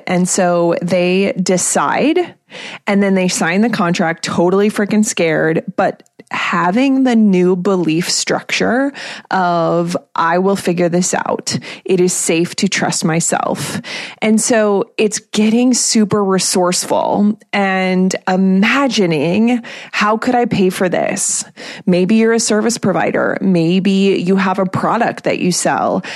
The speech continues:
How could you sell more of it? How could you get in front of more people? How could you sell some stuff in your house and put it on, uh, Facebook Marketplace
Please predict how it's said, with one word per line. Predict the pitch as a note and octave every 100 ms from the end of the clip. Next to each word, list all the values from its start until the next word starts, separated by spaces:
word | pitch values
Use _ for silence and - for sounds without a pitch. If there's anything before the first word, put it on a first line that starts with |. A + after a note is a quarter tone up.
| -
How | - F3 E3
could | F#3+ A3+
you | G3+ A3
sell | - G#3+
more | G#3 F#3+ B3+
of | G3 -
it? | G#2+ D#2 - -
How | - -
could | - A3
you | G#3+
get | F#3 F3
in | F#3+ G3
front | F#3+ G3
of | F#3
more | F#3 F#3+
people? | G3+ G#3+ - - - G3 - - - -
How | - F3 G3+
could | G3 A3 G3 F3+
you | F3+ F#3 F#3 F#3 F#3 F#3 F#3 -
sell | - - - F#3+ F#3+ F#3+ F#3 F#3+ -
some | - - G3
stuff | G3 - F#3
in | G#3
your | G3
house | F3 - G3+ G#3 F#3 -
and | E3 F3+
put | - E3+
it | F#3 -
on, | E3 E3+ E3+ E3+ E3+ E3+ E3+ E3+ - - - - -
uh, | F3 E3+ D#3+ - _
Facebook | F#3+ F#3+ G#3+ G3+
Marketplace | G3 G3 G3+ - F3 D#3+ D#3+ -